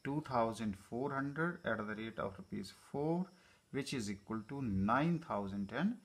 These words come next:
six hundred। ठीक है जी। So, amount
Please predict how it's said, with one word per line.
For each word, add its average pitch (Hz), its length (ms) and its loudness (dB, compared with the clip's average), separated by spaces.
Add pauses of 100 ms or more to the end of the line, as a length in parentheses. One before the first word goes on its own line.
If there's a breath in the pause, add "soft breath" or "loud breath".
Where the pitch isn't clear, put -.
(200 soft breath)
six - 360 -4
hundred। - 380 -14 (920)
ठीक 196 140 -4
है 190 60 -2
जी। - 120 -12 (800 loud breath)
So, 113 340 2 (1900)
amount 123 640 4